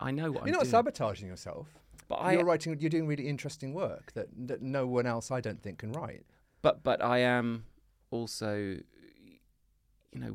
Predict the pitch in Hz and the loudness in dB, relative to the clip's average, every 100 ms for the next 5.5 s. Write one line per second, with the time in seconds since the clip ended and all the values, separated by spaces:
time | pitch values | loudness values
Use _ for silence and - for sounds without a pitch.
0 | 104 113 107 90 90 - - 101 - 107 | -2 0 0 -4 -10 -14 -10 -10 -8 -8
1 | 98 87 - - - 98 - 113 - 165 | -8 -8 -10 -14 -16 -18 -12 -10 -4 2
2 | 143 131 123 151 135 135 - 143 135 - | 4 4 0 -2 -2 -2 -4 -10 -10 -8
3 | 131 208 214 247 311 262 180 160 156 151 | 0 2 4 2 0 0 2 0 2 0
4 | 135 - 120 110 110 - 92 - _ _ | 0 -4 -2 0 -2 -6 -12 -16 _ _
5 | _ - 117 85 - | _ -18 -18 -16 -18